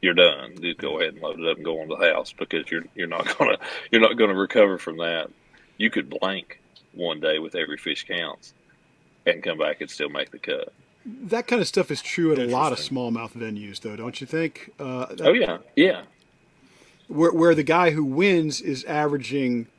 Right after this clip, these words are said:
Speaker 2: three and three quarter pounds, and the guy who finishes fiftieth is averaging three and a quarter pounds. I mean,
Speaker 1: Mm-hmm.
Speaker 2: there's not really a lot of difference, but except in the standings.
Speaker 1: Right.
Speaker 2: Uh, you,
Speaker 1: Right.
Speaker 2: if you really want, if you really want a lot of movement in the standings, what you need is a place like Conroe,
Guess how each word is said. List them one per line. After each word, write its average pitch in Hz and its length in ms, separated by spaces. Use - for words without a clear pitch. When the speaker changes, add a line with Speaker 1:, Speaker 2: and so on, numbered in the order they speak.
Speaker 2:
three 160 260
and 135 80
three 151 160
quarter 180 340
pounds, 131 540
and 135 40
the 127 60
guy 143 160
who 143 80
finishes 127 340
fiftieth 139 520
is 120 100
averaging 123 400
three 170 320
and 147 80
a 123 40
quarter 117 300
pounds. 117 460
I - 20
mean, 123 260
Speaker 1:
Mm-hmm. - 280
Speaker 2:
there's 143 140
not 196 200
really 170 200
a 151 60
lot 151 180
of 123 60
difference, 127 460
but 127 360
except - 280
in 139 80
the 127 80
standings. - 560
Speaker 1:
Right. 139 120
Speaker 2:
Uh, 139 60
you, 165 200
Speaker 1:
Right. - 140
Speaker 2:
if 175 140
you 170 80
really 233 240
want, 180 300
if 147 120
you 160 80
really 196 180
want 170 300
a 151 100
lot 160 220
of 147 80
movement 160 400
in 143 40
the 139 80
standings, 180 440
what 147 160
you 151 80
need 175 180
is 151 120
a 151 40
place 165 340
like 139 160
Conroe, 127 580